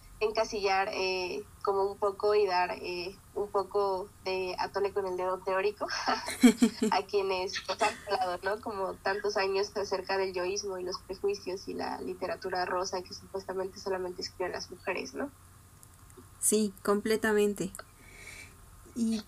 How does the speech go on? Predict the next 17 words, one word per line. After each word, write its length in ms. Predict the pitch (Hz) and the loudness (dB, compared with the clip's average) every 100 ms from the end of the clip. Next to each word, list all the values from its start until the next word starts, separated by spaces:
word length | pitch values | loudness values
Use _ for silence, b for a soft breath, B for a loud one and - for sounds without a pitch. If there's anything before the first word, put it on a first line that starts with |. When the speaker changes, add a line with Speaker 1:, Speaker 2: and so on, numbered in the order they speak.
| - | 0
Speaker 2:
un 200 | 254 254 | 4 6
tanto 760 | 247 254 240 254 240 240 220 - | 10 8 8 6 8 8 6 6
con 180 | 208 196 | 8 8
esta 260 | 208 233 220 - - | 6 4 0 -4 4
temática 580 | 208 202 202 214 214 208 | 6 8 6 4 6 8
de 140 | 196 | 6
que 380 | - 180 175 175 | 4 0 2 0
también 380 | - 190 202 214 | 2 6 8 8
se 100 | 214 | 6
rompe, 520 | 214 208 214 214 185 | 6 6 6 4 4
¿no? 220 | 190 202 220 | 6 4 2
Como 220 | 220 190 | 2 4
ciertas 500 | 185 202 - 202 - | 4 4 4 2 4
normas 460 | 202 202 214 214 214 | 6 8 8 6 8
de 80 | 196 | 6
los 180 | 185 | 6
géneros. 520 | - 214 208 208 240 | 4 4 6 4 2